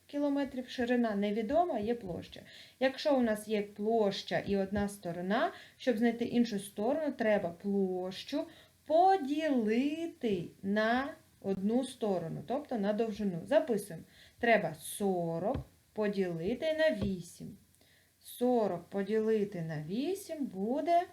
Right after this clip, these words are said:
п'ять. У нас були кілометри, кілометри, ширина, то дорівнює п'ять кілометрів. Без квадратів, тому що це не площа, це ширина. Записали п'ять кілометрів.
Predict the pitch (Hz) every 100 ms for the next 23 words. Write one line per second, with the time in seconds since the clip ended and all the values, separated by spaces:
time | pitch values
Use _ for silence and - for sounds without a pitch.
0 | - - - 240 277 269 262 - - -
1 | _ 220 233 208 208 196 190 214 226 220
2 | 208 185 175 170 180 180 208 330 320 285
3 | - 254 220 190 180 240 339 - - -
4 | 226 214 202 240 311 294 - 175 185 233
5 | 285 - _ - 208 269 294 254 220 220
6 | 208 208 165 - - _ 220 208 175 214
7 | 285 - 262 240 233 196 170 - 214 226
8 | 233 208 233 233 233 233 185 180 - 202
9 | 233 233 214 170 208 214 233 185 151 151
10 | - - - 170 190 254 - - 277 294
11 | 214 196 196 202